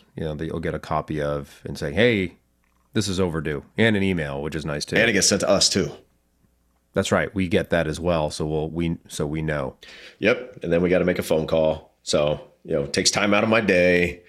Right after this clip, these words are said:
Speaker 2: to babysit you because you're not making your payments. Uh, <laughs> but, you know, that's what we do. Uh, s-, what are some other disadvantages of not paying annually? I mean, the most obvious disadvantage, if you pay monthly over annual,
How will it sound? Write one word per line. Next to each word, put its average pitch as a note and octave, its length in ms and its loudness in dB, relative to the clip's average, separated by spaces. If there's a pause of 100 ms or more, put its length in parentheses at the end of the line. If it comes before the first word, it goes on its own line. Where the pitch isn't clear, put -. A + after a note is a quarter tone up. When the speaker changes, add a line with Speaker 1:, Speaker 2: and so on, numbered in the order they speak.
(160)
Speaker 2:
to G#2 100 0
babysit F#2 500 2
you F2 200 2
because F2 260 0
you're F2+ 100 2
not F2 120 2
making F#2 220 4
your F#2 100 2
payments. E2 640 0 (680)
Uh, F#2+ 460 0 (180)
<laughs> - 180 -20
but, E2+ 400 0 (480)
you D2 60 -4
know, C#2 260 -4
that's - 160 -4
what D#2+ 120 2
we D#2+ 80 0
do. D#2 300 -2 (760)
Uh, G2+ 220 2
s-, - 300 0
what A2 280 2
are C3 60 4
some A#2 180 4
other A#2 180 4
disadvantages E2+ 800 2
of D2 120 -2
not E2+ 440 -2
paying E2 420 -2
annually? D2 500 -4
I - 400 -16
mean, E2+ 80 0
the F2 60 2
most G2+ 200 2
obvious F#2+ 420 2
disadvantage, E2 580 0
if D#2 100 -4
you E2+ 60 -6
pay F2+ 160 0
monthly E2+ 380 0
over E2 260 0
annual, D#2 460 -2